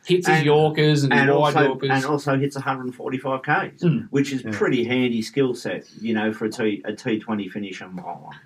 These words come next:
Speaker 3: Well, that's what, that's the thing that he's got that Andrew Tye doesn't have.
Speaker 2: Yeah, he doesn't
Speaker 3: I mean,
Speaker 2: have that raw pace
Speaker 3: Yeah.
Speaker 2: that he can come and just throw in a hundred forty K an
Speaker 3: Yeah.
Speaker 2: hour Yorker.
Speaker 3: No, I, I, I still reckon anything more than one slower ball is a waste.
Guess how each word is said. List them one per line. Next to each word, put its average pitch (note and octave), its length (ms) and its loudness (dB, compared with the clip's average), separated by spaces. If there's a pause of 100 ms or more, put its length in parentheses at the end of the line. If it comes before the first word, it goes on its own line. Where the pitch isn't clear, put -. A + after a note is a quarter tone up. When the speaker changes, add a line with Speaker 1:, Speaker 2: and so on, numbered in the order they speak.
(140)
Speaker 3:
Well, B2+ 140 -2
that's C3+ 220 -2
what, C3 300 -2
that's C3 240 -4
the A#2+ 100 -10
thing A2+ 260 -6
that G#2 120 -6
he's G2+ 220 -8
got - 240 -10
that - 140 -12
Andrew G2+ 340 -8
Tye - 280 -12
doesn't - 300 -14
have. - 280 -16 (180)
Speaker 2:
Yeah, G2+ 260 -4
he F2 220 -8
doesn't G#2+ 260 -2
Speaker 3:
I G#2 40 2
mean, G#2+ 80 2
Speaker 2:
have G2+ 100 -2
that G#2 200 -4
raw G#2 360 0
pace F#2 600 -12
Speaker 3:
Yeah. G2+ 220 0
Speaker 2:
that G2 200 -4
he G#2+ 140 -6
can G2+ 160 -10
come F#2+ 240 -8
and F#2 180 -8
just F#2+ 240 -8
throw G2+ 360 -6
in F#2 120 -8
a F2 80 -8
hundred F#2 440 -8
forty F2+ 260 -6
K E2+ 280 -10
an G2+ 120 -4
Speaker 3:
Yeah. E2+ 100 -8
Speaker 2:
hour E2 100 -12
Yorker. F2+ 400 -8
Speaker 3:
No, B2 160 2
I, B2+ 500 2
I, B2+ 180 0
I - 40 -2
still C3 240 -2
reckon A2 360 -2
anything F#2+ 520 -8
more F#2+ 200 -8
than F2+ 200 -10
one F#2 220 -8
slower G2+ 360 -6
ball F#2 300 -6
is F#2 100 -10
a F2+ 40 -12
waste. G2 360 -10